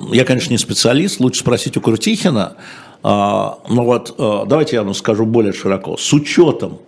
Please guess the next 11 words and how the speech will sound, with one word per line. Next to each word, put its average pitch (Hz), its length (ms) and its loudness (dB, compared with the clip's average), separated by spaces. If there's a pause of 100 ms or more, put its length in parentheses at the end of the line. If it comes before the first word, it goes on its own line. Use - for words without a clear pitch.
(540)
а, 98 960 0
того, 117 380 4
что, - 560 -2 (340)
а, 98 920 -2
потолок 135 560 0
продаж 117 640 -2 (400)
приблизительно 139 920 2
равен, 110 480 0
приблизительно 135 800 2
равен, 104 480 -2 (460)
а, 95 680 0